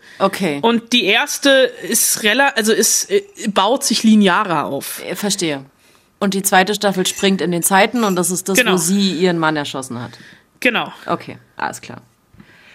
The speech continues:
Speaker 1: Okay, Dirty John. Heißen die dann alle John? Ist das der rote Faden oder?
Speaker 2: Äh, nee, der, äh, der erste heißt John.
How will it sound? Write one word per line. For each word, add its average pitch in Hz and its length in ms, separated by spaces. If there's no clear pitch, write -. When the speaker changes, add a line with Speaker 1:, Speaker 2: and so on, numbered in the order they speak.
Speaker 1:
Okay, 226 400
Dirty 240 340
John. 220 500
Heißen 190 200
die 220 80
dann 180 160
alle 202 180
John? 180 420
Ist 190 180
das 196 160
der 196 220
rote 190 280
Faden 247 420
oder? 185 460
Speaker 2:
Äh, 226 840
nee, 240 340
der, 208 440
äh, 208 140
der 214 180
erste 233 340
heißt 175 320
John. 175 300